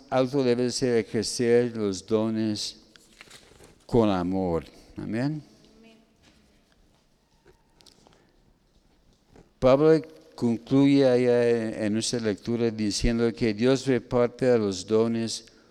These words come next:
Speaker 1: como Él quiere y a cada quien. Así, Dios quiere usar,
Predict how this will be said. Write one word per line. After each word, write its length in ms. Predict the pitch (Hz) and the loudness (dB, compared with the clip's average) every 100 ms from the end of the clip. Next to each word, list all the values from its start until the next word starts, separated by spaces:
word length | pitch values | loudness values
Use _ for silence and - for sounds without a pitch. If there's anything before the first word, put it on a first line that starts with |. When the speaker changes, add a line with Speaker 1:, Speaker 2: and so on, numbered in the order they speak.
| _ _ _ _ _ _ | _ _ _ _ _ _
Speaker 1:
como 260 | - 117 117 | 0 0 0
Él 360 | 131 131 135 | 0 0 0
quiere 680 | 131 143 135 135 127 127 - | -4 -4 -2 -2 -4 -8 -12
y 180 | 127 117 | -8 -6
a 140 | 95 | -6
cada 400 | 92 - 104 104 | -8 -8 -6 -6
quien. 440 | 104 - 95 82 78 - - _ _ - _ _ _ _ _ _ _ _ _ - | -2 0 0 -4 -12 -20 -20 _ _ -20 _ _ _ _ _ _ _ _ _ -16
Así, 260 | 110 131 | -6 -4
Dios 420 | 113 107 143 160 156 | -2 0 2 0 -4
quiere 480 | - 147 147 147 131 107 | -4 -2 0 -2 -6 -10
usar, 500 | 139 123 - 135 135 | -6 -6 -4 -2 -2